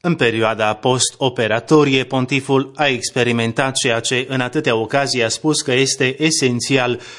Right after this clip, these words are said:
când e vorba de sănătatea unei ființe umane,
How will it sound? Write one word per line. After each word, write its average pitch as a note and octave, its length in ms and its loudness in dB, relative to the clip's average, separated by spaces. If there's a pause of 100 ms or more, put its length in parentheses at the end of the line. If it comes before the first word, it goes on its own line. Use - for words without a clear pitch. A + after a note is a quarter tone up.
(120)
când D3 200 2
e C#3 80 4
vorba C#3 540 0
de C#3+ 80 0
sănătatea C#3+ 580 0
unei B2+ 220 0
ființe C3 440 0
umane, A2+ 540 -2